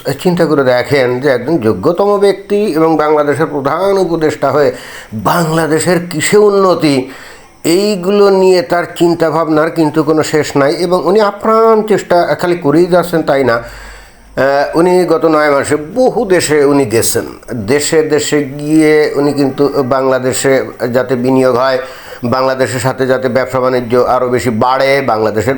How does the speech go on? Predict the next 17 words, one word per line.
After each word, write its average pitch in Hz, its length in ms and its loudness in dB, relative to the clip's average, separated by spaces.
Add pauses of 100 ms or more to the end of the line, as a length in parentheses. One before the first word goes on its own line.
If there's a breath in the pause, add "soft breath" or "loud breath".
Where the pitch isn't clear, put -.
পণ্য 135 320 2
যাতে, 131 300 0
আহ, 123 600 0
আরও 127 120 0
বেশি 127 200 -2
মানুষ, 120 360 0
আহ, 110 340 0 (380)
ইয়ে 120 160 -2
করে, 98 220 -2
আমদানি 117 360 -2
করে, 131 340 -2 (680 loud breath)
এবং 160 240 2
একই 185 240 0
সঙ্গে 98 300 -2
বাংলাদেশের 131 460 0
লোকজন 143 360 2
যাতে, 147 280 0